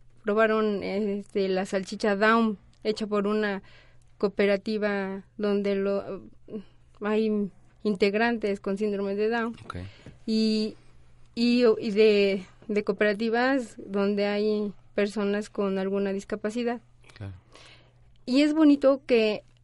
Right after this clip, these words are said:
Speaker 1: tanto los funcionarios académicos, los empresarios fuertes se sensibilicen, que se sensibilicen. Por eso nuestro programa de fomento, constitución y fortalecimiento de empresas sociales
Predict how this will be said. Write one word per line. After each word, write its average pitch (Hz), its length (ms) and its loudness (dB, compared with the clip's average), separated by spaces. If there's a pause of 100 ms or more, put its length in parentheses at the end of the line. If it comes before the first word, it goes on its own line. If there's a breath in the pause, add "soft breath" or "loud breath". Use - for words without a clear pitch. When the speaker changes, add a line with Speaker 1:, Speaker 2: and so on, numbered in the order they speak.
(380)
Speaker 1:
tanto 214 360 2
los 202 260 0
funcionarios 233 720 -2
académicos, 220 960 0
los 202 340 -2
empresarios 208 640 -2
fuertes 214 460 -4
se 196 160 -4
sensibilicen, 190 880 -4 (420)
que 220 100 -6
se 214 140 -4
sensibilicen. 220 800 -2 (360 loud breath)
Por 247 180 4
eso 262 420 2
nuestro 220 380 0
programa 233 640 2
de 202 220 0
fomento, 220 500 0
constitución 214 680 -2
y 220 40 0
fortalecimiento 196 880 -2
de 220 60 2
empresas 220 420 -2
sociales 214 640 -4